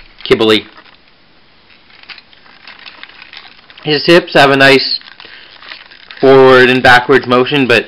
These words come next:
Not much in and out due to the kibble. I don't feel like removing the wheel. A little bit in love with them legs.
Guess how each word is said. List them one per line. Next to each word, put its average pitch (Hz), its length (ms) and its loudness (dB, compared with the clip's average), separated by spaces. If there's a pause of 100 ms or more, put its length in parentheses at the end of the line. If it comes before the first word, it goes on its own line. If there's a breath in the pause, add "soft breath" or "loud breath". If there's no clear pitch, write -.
(460 loud breath)
Not 131 240 0
much 127 300 -2
in 131 80 -2
and 127 180 0
out 127 240 2
due 120 240 0
to 110 100 -2
the 107 580 -4
kibble. 127 320 -2 (2500)
I 104 220 0
don't 110 200 -2
feel 117 160 -2
like 110 160 -2
removing 110 360 -4
the 104 100 -8
wheel. 110 260 -4 (3000 loud breath)
A 127 40 -4
little 160 240 4
bit 156 160 2
in 151 140 0
love 147 140 4
with 139 160 0
them 131 160 0
legs. 113 480 -2